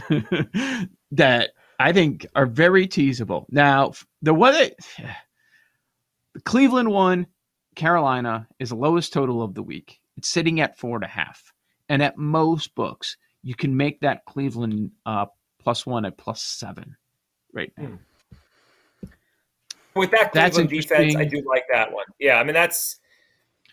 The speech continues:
Speaker 2: that, that's, that's gonna feel low scoring, ugly, twenty to seventeen, one or the other, whatever, whoever wins that game. I,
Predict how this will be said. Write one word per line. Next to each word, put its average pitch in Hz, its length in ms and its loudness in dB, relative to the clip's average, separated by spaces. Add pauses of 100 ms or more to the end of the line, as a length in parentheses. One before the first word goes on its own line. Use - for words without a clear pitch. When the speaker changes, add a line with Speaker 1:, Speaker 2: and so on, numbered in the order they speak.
(180)
Speaker 2:
that, 180 160 0
that's, 208 240 4
that's 208 180 -2
gonna 247 140 6
feel 214 220 6
low 180 160 6
scoring, 185 480 -2
ugly, 170 360 -2
twenty 180 360 -6
to 170 80 -6
seventeen, 170 720 -4
one 156 180 2
or 160 80 2
the 151 160 2
other, 151 300 2
whatever, 143 340 2 (160)
whoever 139 240 -2
wins 139 240 -4
that 135 220 0
game. 143 240 -4
I, 151 120 2